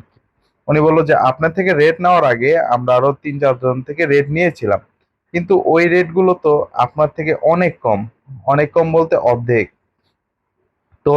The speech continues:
এটা কি করণীয় ভাই, একটু বলেন।" আমি বললাম যে, "ভাই, আমি আপনার সাথে মার্কেটিং করে, কার্ড শিট করে যে রেট দিয়েছি, এটা হলো আমার ফাইনাল রেট,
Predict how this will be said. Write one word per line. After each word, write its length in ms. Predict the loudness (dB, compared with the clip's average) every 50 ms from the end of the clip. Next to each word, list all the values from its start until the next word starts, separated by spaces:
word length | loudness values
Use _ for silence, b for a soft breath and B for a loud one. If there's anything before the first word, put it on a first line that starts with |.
| 2 2
এটা 220 | 2 2 0 -2 -2
কি 240 | -2 _ -8 -8 -6
করণীয় 600 | -2 0 2 2 2 2 0 0 0 0 0 0
ভাই, 160 | 2 2 0 0
একটু 180 | 0 -2 -4 -4
বলেন।" 240 | -2 -2 -2 -2 -2
আমি 160 | -4 -4 -2
বললাম 260 | -2 0 0 0 0 0
যে, 80 | 0 0
"ভাই, 260 | 0 2 2 2 2 2 2
আমি 220 | 2 0 0 0 0
আপনার 240 | 0 -2 -2 -6 -6
সাথে 200 | -4 -2 -2 -2
মার্কেটিং 500 | 0 0 0 0 -2 -4 -8 -8 -8 -6 -2
করে, 180 | -2 -2 -2 0
কার্ড 240 | 0 0 0 0 -2
শিট 160 | -6 -10 -8 -2
করে 180 | 0 0 0 0
যে 180 | 0 0 0 0
রেট 200 | 0 0 -2 -2 -4
দিয়েছি, 400 | -2 -2 0 0 -2 -4 -6 -6 -6 -8 _ _ _ _ _ _ _ -4
এটা 160 | -2 2 2
হলো 140 | 4 4 4
আমার 160 | 4 2 0 0
ফাইনাল 420 | -2 -2 -2 0 0 0 0 0 0
রেট, 200 | -2 -4 -4